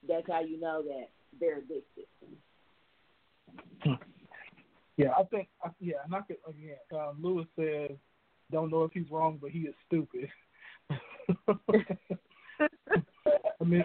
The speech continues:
Speaker 2: again, I think, I think a lot of that just depends on, again, there's, you know, it could be a lot of background to the scenario, but I can, again, I can see why, why you say that again, and I'm not suggesting people just up and leave, but at the same time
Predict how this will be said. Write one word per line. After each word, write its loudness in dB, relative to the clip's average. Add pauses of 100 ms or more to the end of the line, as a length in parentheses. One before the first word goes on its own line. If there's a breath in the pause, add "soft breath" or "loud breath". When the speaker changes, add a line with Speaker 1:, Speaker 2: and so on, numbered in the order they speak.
Speaker 2:
again, 4
I 0
think, 2 (160)
I 0
think 2
a 2
lot 4
of -6
that -4 (140)
just -2 (100)
depends 0
on, 2
again, -6 (280)
there's, 0 (120)
you -2
know, 6
it 2
could -2
be 0
a 4
lot 4
of -2
background -2
to -20
the -20
scenario, 0
but -6 (600)
I 6
can, -6
again, 0
I -2
can -6
see 0
why, 0 (140)
why -6
you -8
say -4
that -8 (240)
again, -6
and -8
I'm -6
not -6
suggesting 0
people 0
just -6 (180)
up 2
and -6
leave, 2
but -4
at -12
the -4
same -2
time -2